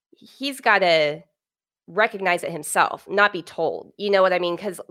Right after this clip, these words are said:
I mean, just because you're not calling the, like, physically calling in the plays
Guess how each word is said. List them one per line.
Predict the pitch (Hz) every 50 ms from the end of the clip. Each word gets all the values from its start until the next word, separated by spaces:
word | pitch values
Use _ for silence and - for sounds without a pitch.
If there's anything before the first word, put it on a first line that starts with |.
| 208 - -
I | 208 220
mean, | 220 214 -
just | 262 277 269 - -
because | 240 202 196 196 214 208 202 196
you're | 196 180 175
not | 170 175 180 180 - -
calling | - - 185 180 185 185 185 180 170 160 156 156 - _ _ _ _ _
the, | - 180 170 175 - _ _ _ _ _ -
like, | 190 175 180 - -
physically | 254 - - 208 208 208 190 185
calling | - - 202 185 185 190 190 190 185
in | 180 175 175 170
the | 170
plays | - - 185 180 175 170 165 160 151 -